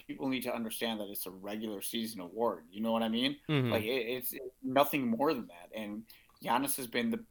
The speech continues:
Speaker 1: best player in the regular season. And, you know, when Steph Curry won, everyone was all bitching about it. Steph Curry was the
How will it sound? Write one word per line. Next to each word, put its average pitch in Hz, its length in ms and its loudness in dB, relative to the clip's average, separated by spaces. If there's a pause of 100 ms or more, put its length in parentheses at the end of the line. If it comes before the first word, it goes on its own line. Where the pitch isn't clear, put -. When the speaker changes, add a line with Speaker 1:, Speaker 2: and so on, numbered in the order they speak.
Speaker 1:
best 101 280 -2
player 101 280 -2
in 107 80 -4
the 107 80 -4
regular 107 280 -4
season. 147 300 -4 (540)
And, 113 400 2 (400)
you - 100 -6
know, 220 100 0
when 165 200 -6
Steph - 240 2
Curry 156 240 2
won, 104 380 -2 (220)
everyone 123 380 -2
was - 100 -12
all 101 160 0
bitching - 300 -6
about 98 300 -4
it. - 160 -6
Steph - 280 -2
Curry 151 220 0
was 123 200 -2
the 113 120 -4